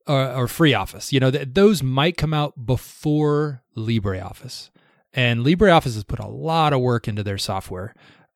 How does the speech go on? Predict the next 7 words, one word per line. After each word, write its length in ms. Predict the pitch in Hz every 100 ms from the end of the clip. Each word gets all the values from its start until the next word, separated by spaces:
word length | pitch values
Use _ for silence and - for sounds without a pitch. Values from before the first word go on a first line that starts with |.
| -
Um, 480 | 110 104 98 98 117
and 400 | 123 113 110 120
we 200 | 139 131
kinda 380 | 117 139 139 123 95 _
did 200 | - 123
a 40 | 117
little 300 | 117 113